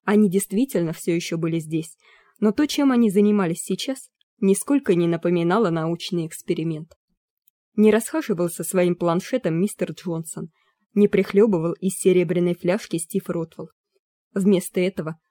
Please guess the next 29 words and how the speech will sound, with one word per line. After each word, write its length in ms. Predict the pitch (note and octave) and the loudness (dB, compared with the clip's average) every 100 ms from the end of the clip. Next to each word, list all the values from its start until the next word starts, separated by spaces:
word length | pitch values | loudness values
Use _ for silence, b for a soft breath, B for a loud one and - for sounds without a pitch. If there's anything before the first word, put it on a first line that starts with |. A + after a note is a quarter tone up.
| _ | _
они 280 | F#3 F#3+ G3 | 2 4 4
со 140 | F#3+ | 2
своей 380 | F3+ F3+ E3+ E3+ | -2 0 2 0
командой 540 | E3 E3+ G3 G3+ D3+ D#3+ | -2 -2 0 -2 -4 -10
в 120 | - | -4
панике 420 | - G3+ G3+ - F3 | 0 2 2 0 -4
метались 500 | F3 F#3+ G3 D#3+ - | -2 -2 -2 -4 -4
под 200 | F3 E3 | -4 -2
градом 440 | E3+ G3+ E3+ E3 | -4 -2 -2 0
летевших 600 | E3+ E3+ G3 - F3+ - | -2 0 -2 0 -8 -4
в 100 | F3 | -2
них 220 | F3+ E3+ | -2 -4
снарядов. 520 | - F3 F3+ D#3+ D#3+ _ _ _ _ _ _ _ _ - | -6 -4 -2 -4 -8 _ _ _ _ _ _ _ _ -2
Убежать 400 | G3+ G#3 C#4+ C#4+ | 4 4 4 -2
через 280 | B3 F#3+ E3+ | 0 0 0
боковой 380 | F#3 G#3 F#3+ | -2 0 0
проход 400 | F#3 G3 - C4+ | -2 -6 -6 -6
они 200 | F3 F3+ | -2 0
не 120 | F#3 F#3+ | 0 0
могли. 420 | F#3 F#3 D#3+ - _ _ _ _ | -2 -4 -6 -10 _ _ _ _
Вход 340 | - G3+ A#3+ | -2 0 0
в 60 | F3 | 0
него 260 | E3 D#3+ | 0 -2
преграждали 640 | D#3+ F3 E3+ E3+ - F#3+ F3+ | -4 -4 0 -2 2 2 2
пылающие 720 | - F3 F3+ F3+ - - E3+ | 0 0 2 0 -2 -2 0
на 140 | E3+ | -2
полу 320 | D#3+ E3 F#3 G#3+ | -2 0 2 0
магниевые 600 | D#3+ E3+ E3+ E3+ E3+ E3+ | 0 -2 -2 -2 -2 -6
вспышки. 640 | - - E3 - - | -8 -6 -6 -8 -18